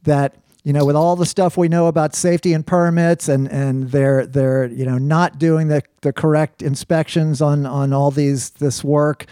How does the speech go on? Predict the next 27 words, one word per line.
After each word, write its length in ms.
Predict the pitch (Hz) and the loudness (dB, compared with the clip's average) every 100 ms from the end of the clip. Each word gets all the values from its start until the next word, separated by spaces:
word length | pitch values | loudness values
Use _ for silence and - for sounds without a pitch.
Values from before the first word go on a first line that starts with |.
| - - - - | -20 -20 -20 -4
that, 400 | 156 147 147 - - - - - | 0 2 0 -4 -20 -12 -12 0
that, 280 | 156 143 _ _ _ - | 2 2 _ _ _ -4
you 100 | 151 | 0
know, 160 | 151 | 0
possibly 520 | 135 165 170 170 185 | 0 0 0 0 0
they're 140 | 180 185 | 2 0
slow 300 | - 220 233 | 0 0 2
walking 460 | 196 156 139 127 | 2 0 -2 -4
it 160 | 120 113 | -4 -4
just 320 | 151 147 - | -2 -2 -2
to, 280 | - 160 156 | 0 2 2
uh, 300 | 151 147 147 127 - - - _ _ | 2 2 0 -2 -12 -20 -20 _ _
see, 360 | - 180 175 165 | -4 0 2 2
well, 320 | 170 175 170 | 2 2 2
we 80 | 175 | 0
can, 240 | 175 165 | -2 0
if 160 | 151 175 | -2 0
we, 240 | 160 143 - - | -2 -2 -6 -10
if 120 | - | -4
we 80 | 165 | -4
stall 420 | - 226 214 196 | -2 0 2 2
long 260 | 196 190 | 2 2
enough, 320 | 170 151 143 160 | 2 2 0 0
we 100 | 151 | 0
can 160 | 160 | 0
avoid, 540 | 143 143 160 156 147 | 0 2 2 2 0
uh, 120 | 135 | 0